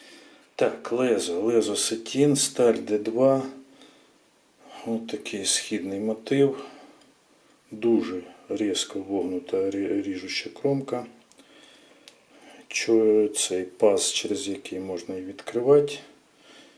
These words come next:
Невеличка фальш. Ну,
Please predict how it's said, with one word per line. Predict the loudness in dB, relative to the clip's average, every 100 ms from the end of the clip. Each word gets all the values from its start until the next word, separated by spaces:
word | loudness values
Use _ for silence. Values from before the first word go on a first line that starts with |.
| _ _ _ _
Невеличка | -6 0 0 -2 -4 -4
фальш. | -6 -4 -2 -2 -4 -4 -8 -18 -20 -20 _ _ _ _ _ _ _ _ _ _ _ _ _ _
Ну, | -16